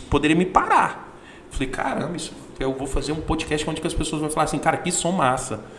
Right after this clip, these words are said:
Né? Então, esse relacionamento foi o seguinte: entender não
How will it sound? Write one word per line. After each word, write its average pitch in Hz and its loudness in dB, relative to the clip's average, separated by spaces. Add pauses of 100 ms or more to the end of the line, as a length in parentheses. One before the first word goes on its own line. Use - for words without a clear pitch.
(380)
Né? 127 -2 (280)
Então, 165 2 (120)
esse 165 4
relacionamento 160 6
foi 151 2
o - 2
seguinte: 120 -4
entender 151 4 (300)
não 175 6